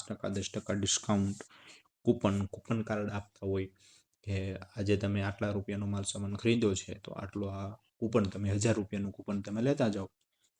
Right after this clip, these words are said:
નેક્સ્ટ ખરીદી તમે કરશો તો જેમાં તમને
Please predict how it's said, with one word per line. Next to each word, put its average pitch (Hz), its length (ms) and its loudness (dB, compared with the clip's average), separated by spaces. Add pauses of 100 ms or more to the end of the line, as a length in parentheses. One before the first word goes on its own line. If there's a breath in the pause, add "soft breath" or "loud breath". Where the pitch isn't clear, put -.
(140)
નેક્સ્ટ 117 360 2
ખરીદી 110 340 4
તમે 110 240 -2
કરશો 117 360 0
તો 101 160 0
જેમાં 104 240 0
તમને 104 400 -4